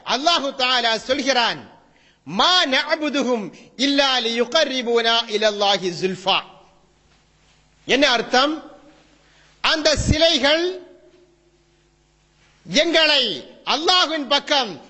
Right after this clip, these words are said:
நெருக்குவதற்காகத்தான் நாங்கள் அந்த சிலைகளை வணங்குகிறோம் என்று மக்கா காஃபிர்கள் சொல்வதாக வருகின்ற இந்த வசனம். "மா நஅபுதுஹும்" என்று இருக்கிறது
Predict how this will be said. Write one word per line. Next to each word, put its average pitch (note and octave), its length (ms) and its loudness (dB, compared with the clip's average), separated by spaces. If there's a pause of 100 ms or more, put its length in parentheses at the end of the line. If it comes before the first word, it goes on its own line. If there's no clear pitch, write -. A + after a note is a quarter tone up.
நெருக்குவதற்காகத்தான் C#4+ 1600 0 (140)
நாங்கள் D4+ 420 -2
அந்த C4 280 -2
சிலைகளை D4 640 0
வணங்குகிறோம் D4+ 840 2 (400)
என்று A3 760 -2
மக்கா B3 420 0
காஃபிர்கள் G#3+ 760 -2
சொல்வதாக G#3 720 0
வருகின்ற F3+ 440 -2
இந்த G#3 260 -2
வசனம். F3+ 460 -4 (840)
"மா E4 380 2
நஅபுதுஹும்" E4 1040 2 (400)
என்று C#4 220 0
இருக்கிறது D#4 520 0